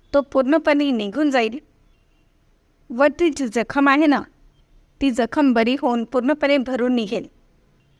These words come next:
आणि वाढणार देखील नाही.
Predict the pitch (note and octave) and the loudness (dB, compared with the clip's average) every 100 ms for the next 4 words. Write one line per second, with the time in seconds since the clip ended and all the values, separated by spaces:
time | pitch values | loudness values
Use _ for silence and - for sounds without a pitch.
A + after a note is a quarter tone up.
0 | _ _ _ _ _ _ - B3+ C#4+ D4+ | _ _ _ _ _ _ -2 2 4 2
1 | G#3 G3 A3 D#4 C4+ B3 A3+ D4 B3 F#3+ | 2 0 0 2 2 -2 -2 0 0 -2
2 | G#3 | -6